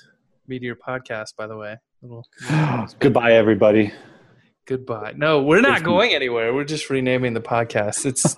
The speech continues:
Speaker 2: <laughs>
Speaker 1: I've decided to officially do it. Ben's seen the new design.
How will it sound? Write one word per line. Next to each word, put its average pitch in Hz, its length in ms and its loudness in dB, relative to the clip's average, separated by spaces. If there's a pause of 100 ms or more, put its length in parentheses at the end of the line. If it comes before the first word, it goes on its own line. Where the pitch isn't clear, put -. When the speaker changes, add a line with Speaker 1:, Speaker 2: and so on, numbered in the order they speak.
Speaker 2:
<laughs> - 80 -4
Speaker 1:
I've 135 240 2
decided 135 420 2
to 131 120 6
officially 135 440 4
do 131 260 6
it. 123 360 4
Ben's 131 300 4
seen 131 220 4
the 123 80 6
new 123 140 6
design. 151 760 4